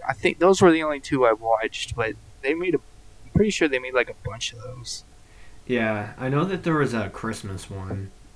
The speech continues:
Speaker 2: I actually w-, went to Walmart earlier to do some last minute Christmas shopping, and, uh, I, like, went to the D V Ds. I was like, "I wanna see if they have that Ernest Saves Christmas.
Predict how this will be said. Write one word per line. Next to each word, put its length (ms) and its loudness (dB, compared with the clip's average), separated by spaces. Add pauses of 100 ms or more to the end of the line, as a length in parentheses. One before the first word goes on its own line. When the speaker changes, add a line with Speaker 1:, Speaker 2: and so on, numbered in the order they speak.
(580)
Speaker 2:
I 160 -2
actually 320 0
w-, 400 -6 (160)
went 300 -8
to 40 -8
Walmart 480 -6
earlier 460 -4
to 100 -10
do 160 -2
some 220 -10
last 260 -8
minute 220 -8
Christmas 400 -10
shopping, 500 -10 (540)
and, 320 -6
uh, 300 -4 (760)
I, 80 -4
like, 200 0
went 220 -6
to 80 -10
the 80 -4
D 160 -6
V 140 -8
Ds. 240 -6
I 80 -4
was 160 -6
like, 200 -6
"I 120 -6
wanna 240 0
see 180 -4
if 100 -6
they 140 -8
have 280 -6
that 320 -8 (520)
Ernest 540 -10
Saves 320 -6
Christmas. 640 -12